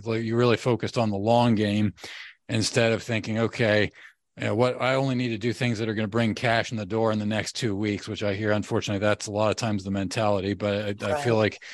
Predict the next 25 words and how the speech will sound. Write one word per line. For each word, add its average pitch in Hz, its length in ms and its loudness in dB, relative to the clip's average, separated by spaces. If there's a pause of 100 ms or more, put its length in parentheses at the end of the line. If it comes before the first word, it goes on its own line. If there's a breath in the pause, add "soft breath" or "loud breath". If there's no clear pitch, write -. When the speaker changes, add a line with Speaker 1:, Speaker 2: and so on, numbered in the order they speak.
Speaker 1:
those 127 340 2
were 107 140 -2
three 123 300 2
really 107 260 2
big 104 380 0
takeaways 104 540 0
I 107 200 2
got. 101 380 -4 (500 loud breath)
Uh, 110 80 -6
but 127 120 0
I'm 139 160 2
curious, 123 320 0
is 110 80 -10
there 117 100 -2
anything 127 320 -2
else 120 420 0 (140)
that 110 400 0 (180)
you 110 220 0
would 117 140 2
say 107 260 0
has 101 160 -2
been 110 200 0
a 104 80 2
really 104 260 2
key 113 400 2